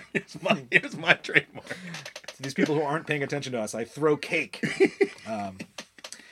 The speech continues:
Speaker 2: but no, he never lived, he didn't, but his family was here.
Speaker 1: Yeah.
Speaker 2: He had a lot of family here. So he was here a lot.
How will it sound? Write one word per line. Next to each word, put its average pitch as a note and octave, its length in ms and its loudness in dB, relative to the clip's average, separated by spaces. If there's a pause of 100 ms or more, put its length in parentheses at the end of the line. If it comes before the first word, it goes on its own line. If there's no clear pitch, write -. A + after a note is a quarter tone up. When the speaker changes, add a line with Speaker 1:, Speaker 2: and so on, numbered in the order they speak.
(240)
Speaker 2:
but F#3 140 4
no, G#3 120 6
he F3+ 100 6
never G3+ 240 8
lived, E3+ 200 6
he D3+ 80 2
didn't, D#3 260 -4
but E3 80 2
his D3+ 140 2
family E3+ 320 2
was B2 140 -4
here. G2 380 -6
Speaker 1:
Yeah. A#2+ 140 2
Speaker 2:
He G2 60 2
had G#2 80 -2
a G#2+ 40 -6
lot G2+ 140 -6
of - 60 -14
family G2 260 -12
here. G2 160 -16
So D#3+ 140 -4
he F#3+ 80 0
was D#3+ 100 -2
here A#2 100 -2
a G2 40 -6
lot. - 200 -16